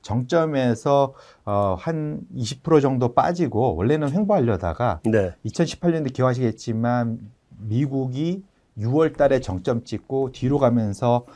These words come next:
Speaker 1: 소위 금리도 올리고 테이퍼링, 그러니까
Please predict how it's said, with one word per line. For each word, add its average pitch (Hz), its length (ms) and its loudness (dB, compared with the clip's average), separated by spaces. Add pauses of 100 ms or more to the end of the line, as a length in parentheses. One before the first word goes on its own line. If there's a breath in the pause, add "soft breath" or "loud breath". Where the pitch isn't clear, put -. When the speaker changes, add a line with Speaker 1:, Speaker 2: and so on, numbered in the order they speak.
(220 soft breath)
Speaker 1:
소위 123 460 0
금리도 139 460 0
올리고 120 600 2
테이퍼링, 143 560 0
그러니까 104 140 -6